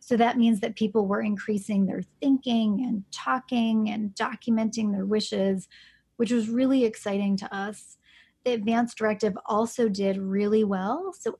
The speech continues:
eighty-nine percent of people who just got the advanced directive also sort of increased some of their engagement in advanced care planning, which is great, but clearly more so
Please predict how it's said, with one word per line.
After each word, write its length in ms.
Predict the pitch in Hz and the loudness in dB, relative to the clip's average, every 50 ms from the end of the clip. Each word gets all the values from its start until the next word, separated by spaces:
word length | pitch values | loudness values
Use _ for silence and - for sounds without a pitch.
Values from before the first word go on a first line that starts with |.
| _ | _
eighty-nine 600 | 220 226 240 233 254 233 214 196 202 208 226 233 226 | -2 0 2 4 4 4 4 2 2 2 2 2 0
percent 340 | - 202 190 - 214 208 | -2 -4 -8 -4 -4 -4
of 80 | 208 190 | -4 -2
people 280 | - 208 196 - 214 180 | -4 -6 -4 -2 -2 -2
who 120 | 196 196 | -2 -2
just 240 | 190 214 202 202 - | -2 -4 -6 -6 -6
got 240 | 214 202 208 - - | -6 -8 -8 -8 -6
the 100 | 214 202 | -6 -6
advanced 400 | 196 202 208 208 202 190 - - | -4 -4 -4 -6 -6 -8 -10 -10
directive 640 | 220 202 196 - - 247 262 294 339 320 - _ _ _ _ _ _ _ _ _ _ _ - | -8 -8 -8 -8 -8 -6 -6 -6 -6 -8 -10 _ _ _ _ _ _ _ _ _ _ _ -2
also 520 | 214 202 214 220 214 - - 262 262 269 | 2 2 2 2 0 0 0 0 0 0
sort 240 | 262 - - 262 262 | -2 -2 -4 -4 -2
of 80 | 247 262 | 2 2
increased 580 | 254 240 233 - 262 262 269 269 - - - - | 2 0 0 -2 -2 0 0 -2 -4 -8 -14 -18
some 240 | - - - 240 240 | -8 -2 0 2 4
of 80 | 247 240 | 4 4
their 160 | 240 240 240 | 2 4 4
engagement 560 | 240 233 233 233 226 233 - 262 254 247 247 | 4 2 2 0 -2 -2 -2 -4 -2 -2 -2
in 140 | 247 240 240 | -2 -2 -2
advanced 440 | 240 233 226 240 240 240 240 - - | -2 -2 -2 -2 -2 -2 -4 -4 -8
care 100 | 247 240 | -10 -10
planning, 560 | 240 _ - 247 247 240 254 262 277 294 294 294 - _ _ _ _ _ _ | -10 _ -8 -6 -4 -2 -2 -2 -2 -2 -4 -6 -12 _ _ _ _ _ _
which 180 | - 240 233 240 | -2 0 0 0
is 120 | 233 202 | -2 -4
great, 380 | - - 226 220 240 277 294 - _ | -4 -2 -2 -2 -2 -2 -4 -8 _
but 260 | - 226 220 214 226 - _ _ _ _ _ | -8 -6 -4 -4 -6 -8 _ _ _ _ _
clearly 420 | - - 262 254 247 240 233 233 220 | -6 0 2 4 4 4 4 4 4
more 300 | 208 202 202 214 214 208 | 4 2 2 2 0 0
so 380 | 202 - - 214 202 202 202 | -2 -2 -2 0 0 0 0